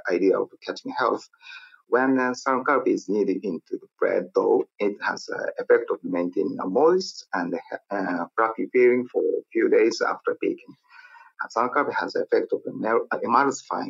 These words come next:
that is the ability of binding water and oil, but it is food made of natural pro-, uh, materials and has no obvious ability compared to ch-, chemical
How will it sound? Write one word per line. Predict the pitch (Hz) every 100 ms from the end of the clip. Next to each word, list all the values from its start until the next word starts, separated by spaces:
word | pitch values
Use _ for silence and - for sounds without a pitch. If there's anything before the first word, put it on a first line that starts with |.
| 95 90
that | 87 -
is | - -
the | -
ability | - 117 101 - -
of | -
binding | 90 87 85 85 -
water | 113 110 95
and | 85 -
oil, | 101 98 - - - - -
but | 107 101 -
it | 131 135
is | 107 - _ -
food | 147 120 117
made | 113 107 101
of | - - _ -
natural | 92 90 92 120 135 98 - - -
pro-, | 95 -
uh, | 104
materials | 98 - 95 90 95 151 156 -
and | 95
has | - 90 -
no | 107 131 -
obvious | 127 - 101 - 104
ability | 90 82 - 92 - -
compared | 95 92 107 95
to | 92
ch-, | - - -
chemical | 151 135 -